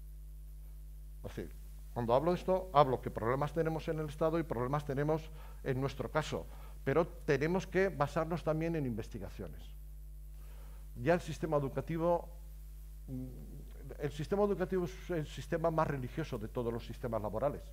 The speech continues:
porque solo está basada en creencias, ¿no? Pero claro, ya, esto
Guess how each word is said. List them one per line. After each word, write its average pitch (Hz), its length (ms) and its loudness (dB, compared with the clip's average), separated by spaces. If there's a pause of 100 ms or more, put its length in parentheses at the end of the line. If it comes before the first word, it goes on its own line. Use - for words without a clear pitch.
(280)
porque 117 220 0
solo 160 180 2
está 147 160 -2
basada 123 360 2
en 98 60 -2 (100)
creencias, - 640 -4 (520)
¿no? 202 140 -2 (1120)
Pero 123 160 2
claro, 175 260 6
ya, 127 180 -2 (460)
esto 196 480 4